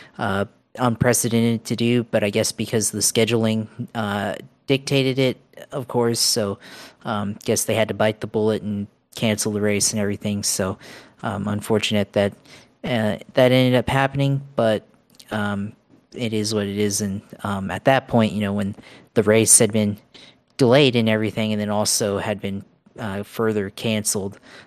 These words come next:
um, did put a damper into the weekend, of course, uh, for, um, you know, the whole sport, the momentum that it thought it was carrying into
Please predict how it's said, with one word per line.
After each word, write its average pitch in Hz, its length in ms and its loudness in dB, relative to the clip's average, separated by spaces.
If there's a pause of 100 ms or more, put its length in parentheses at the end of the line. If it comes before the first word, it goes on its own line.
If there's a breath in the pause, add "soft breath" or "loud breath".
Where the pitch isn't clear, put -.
um, 98 320 -4
did 110 200 -2
put 117 140 0
a 107 60 -2
damper 107 460 -2
into 107 240 -2
the 104 80 -4
weekend, 104 440 -4
of 101 100 -8
course, 104 440 0
uh, 98 140 -2
for, 104 460 0 (360 loud breath)
um, 107 360 -4 (180)
you 123 100 -2
know, 98 160 -2 (100)
the 98 340 -2 (420)
whole 120 220 4
sport, 120 480 4
the 110 80 0
momentum 110 460 2
that 107 160 2
it 104 140 -2
thought 107 180 4
it - 20 2
was 101 160 0
carrying 107 380 0
into 104 440 -2